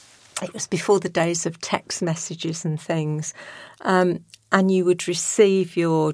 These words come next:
G C S E results on bits of paper. And I happened that year to be the person who was in school who would make sure that everyone got their bits of paper.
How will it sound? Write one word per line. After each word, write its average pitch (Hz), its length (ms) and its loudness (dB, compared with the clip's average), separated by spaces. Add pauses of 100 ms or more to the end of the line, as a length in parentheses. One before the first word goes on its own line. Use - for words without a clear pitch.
G 190 220 4
C 170 240 -2
S 160 300 -2
E 165 180 0
results 147 680 -4
on 156 140 2
bits - 340 -4
of 139 120 -4
paper. 156 600 -2 (1300)
And 180 420 4 (640)
I 202 140 8
happened 190 480 2
that 165 240 0
year 170 240 0
to 165 160 -6
be 165 80 -4
the 160 100 -6
person 165 640 -4
who 165 220 -2
was 165 180 -4
in 190 180 0
school 156 680 0 (240)
who 185 160 2
would 170 160 2
make 165 320 0
sure 151 320 -2
that - 240 -4
everyone 160 420 -2
got - 240 -4
their 147 160 -2
bits - 460 -4
of 135 120 -10
paper. 151 600 -4